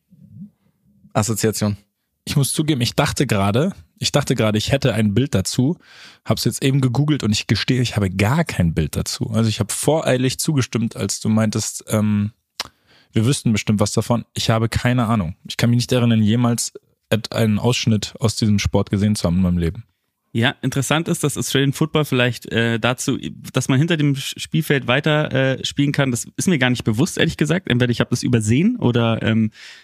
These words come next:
Speaker 3: ähm, oder es ist einfach mal wieder falsch. Und <laughs> die Sache ist, Australian Football, vielleicht zum Einstieg, ist die zuschauerstärkste Sportart in Australien.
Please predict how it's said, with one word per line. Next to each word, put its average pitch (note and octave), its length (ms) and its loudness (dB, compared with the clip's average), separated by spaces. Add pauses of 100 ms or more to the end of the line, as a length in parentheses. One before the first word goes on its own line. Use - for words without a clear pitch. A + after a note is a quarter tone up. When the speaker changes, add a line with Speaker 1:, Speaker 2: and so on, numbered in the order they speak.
(140)
Speaker 3:
ähm, G#2+ 960 0
oder A#2 140 2
es - 100 -4
ist - 140 -10
einfach A#2+ 380 -2
mal A#2 360 2
wieder A2 400 -2 (960)
falsch. - 460 -4 (420)
Und E3 260 0
<laughs> - 380 0
die E3 240 0
Sache D#3+ 240 0
ist, - 280 -2 (240)
Australian D#3 340 0
Football, F#3+ 340 0
vielleicht - 340 -2 (300)
zum - 200 0
Einstieg, F#3 460 0 (280)
ist F#3 160 0
die E3 100 2
zuschauerstärkste F#3+ 1400 0
Sportart - 800 -2 (460)
in D#3 380 0 (520)
Australien. A#2 500 0